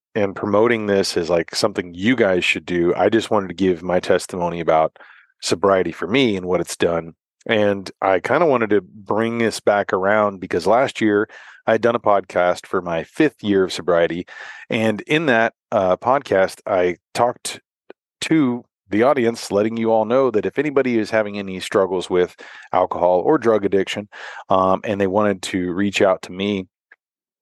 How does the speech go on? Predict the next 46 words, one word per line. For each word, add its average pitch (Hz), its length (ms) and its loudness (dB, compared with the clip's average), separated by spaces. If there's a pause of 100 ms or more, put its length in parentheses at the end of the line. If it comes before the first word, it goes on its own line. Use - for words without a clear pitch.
(140)
um, 90 460 0
that 98 160 0
I 104 180 4
would 98 140 -2
be 90 140 -8
more 104 220 2
than 90 120 -8
happy 98 260 0
to 87 80 -8
receive 85 300 -4
that 85 220 0
phone 110 220 0
call. 78 400 -2
And 113 520 0
I 101 80 0
received 165 420 0
a 143 60 -12
few 90 240 -4
phone 80 200 -4
calls. - 380 -6 (400)
Um, 92 500 2
one 110 180 2
individual, 113 640 0 (140)
uh, 92 220 0
was 82 240 -10
really, 110 500 0
really 110 240 2
down 101 280 2
on 101 160 -8
his 82 180 -12
luck, 123 360 2 (380)
had 87 180 -4
gotten 98 300 0
in 85 80 -12
some 82 160 -12
trouble 87 300 -2
with 82 80 -8
the 85 80 -6
law, 104 440 2 (120)
and 87 340 -8
had 85 220 -2
called 95 280 0
me 90 140 -8
up 90 180 0 (100)
wanting 92 300 -6
to 85 440 -6